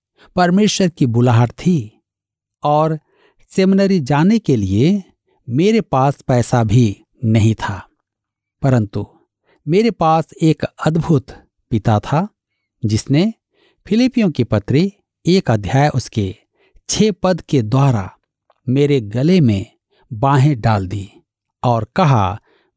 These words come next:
"मैं पूरा करूंगा।" मैं आज गवाही देता हूं कि वह अब भी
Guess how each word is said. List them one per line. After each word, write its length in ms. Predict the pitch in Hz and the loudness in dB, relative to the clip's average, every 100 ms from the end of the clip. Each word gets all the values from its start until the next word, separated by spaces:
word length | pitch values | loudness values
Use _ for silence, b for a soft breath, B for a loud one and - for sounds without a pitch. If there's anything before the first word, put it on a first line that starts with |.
| - | -4
"मैं 440 | 117 147 123 101 - _ _ - | 0 2 0 -2 -8 _ _ -6
पूरा 440 | 139 135 131 123 120 - | -2 0 0 -2 -6 -4
करूंगा।" 680 | 107 104 98 95 95 - _ _ _ _ _ _ - | -2 0 -2 -4 -8 -12 _ _ _ _ _ _ -6
मैं 400 | 120 123 135 139 - _ _ _ _ _ - | -2 0 0 -2 -6 _ _ _ _ _ -4
आज 320 | 135 143 - | 0 0 -2
गवाही 320 | 117 113 143 165 | -2 0 2 0
देता 300 | 113 98 104 | -2 -2 0
हूं 300 | 104 165 190 _ _ _ _ _ _ - | 0 0 -4 _ _ _ _ _ _ -2
कि 80 | 151 | 0
वह 200 | 151 135 _ | 0 -2 _
अब 160 | - 175 | -2 0
भी 420 | 151 120 101 90 | 2 2 0 -2